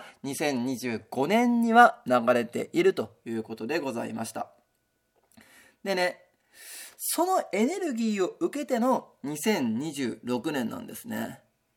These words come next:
で、キノトの実年はですね、まあ、これ運命学、占いの世界ではよく言われることなんですけども、革命的なことが起こりやすいということがありました。有名なのが、六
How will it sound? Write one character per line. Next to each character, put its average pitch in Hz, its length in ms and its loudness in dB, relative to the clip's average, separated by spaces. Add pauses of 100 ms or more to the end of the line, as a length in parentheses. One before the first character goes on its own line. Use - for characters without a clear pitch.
(280)
で、 143 140 -6
キ - 240 -6
ノ 440 120 0
ト 403 140 -2
の 330 120 -4
実 285 120 -2
年 233 260 -2
は - 120 -8
で - 80 -16
す - 100 -16
ね、 - 280 -14 (180)
ま - 80 -12
あ、 - 20 -16
こ 208 80 -8
れ 180 80 -2
運 208 160 -2
命 220 160 0
学、 127 420 -6
占 160 360 2
い 156 40 -2
の 147 120 -6
世 151 120 -6
界 117 220 -4
で 113 80 -6
は 120 380 6
よ 139 100 -4
く 113 140 -8
言 135 160 -2
わ 139 100 4
れ 139 80 0
る 135 100 -2
こ 135 120 -10
と 113 100 -8
な 107 80 -6
ん 127 100 -12
で 107 100 -14
す - 100 -16
け 110 100 -16
ど 113 140 -14
も、 120 340 -4 (640)
革 226 460 2
命 262 280 4
的 226 300 -2
な 175 120 0
こ 120 120 -6
と 120 140 -8
が 117 240 -2
起 139 120 -2
こ 165 180 4
り 143 100 2
や 151 120 8
す 165 120 -4
い - 80 -6
と - 100 -20 (200)
い 127 100 -6
う 113 100 -6
こ 120 120 -12
と 117 140 -12
が 151 380 6
あ - 100 -8
り 120 120 -12
ま 110 120 -14
し - 100 -18
た。 - 260 -6 (640)
有 302 240 2
名 349 180 4
な 247 120 4
の 131 120 0
が、 139 420 10 (220)
六 226 280 2